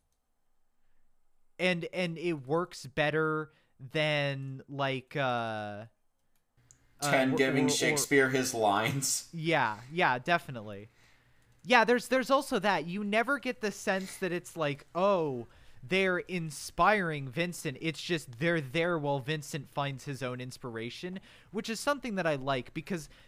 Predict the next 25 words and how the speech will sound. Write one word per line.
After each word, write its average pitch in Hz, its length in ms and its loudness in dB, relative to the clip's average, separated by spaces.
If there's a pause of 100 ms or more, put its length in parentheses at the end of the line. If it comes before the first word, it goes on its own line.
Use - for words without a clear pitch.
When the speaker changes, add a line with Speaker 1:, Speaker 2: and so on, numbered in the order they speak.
(100)
Speaker 1:
there's 202 260 2
always 233 520 0
been, 208 320 -6
like, 196 220 -2
it's 220 160 -6
weird 226 400 -4
to 247 100 -4
say 220 360 -2
that, 190 240 -6
like, 143 340 -4 (840)
I 190 100 0
mean, 214 200 0
it 202 160 -4
is 202 340 -2
disrespectful, 170 1300 -2
but 165 100 0
it's 160 180 -4
weird 185 340 0
to 190 120 -4
say 170 220 -2
that, 156 140 -2
like, 123 280 -4
"Oh, 131 120 -6
this 117 260 -12
is 110 60 -16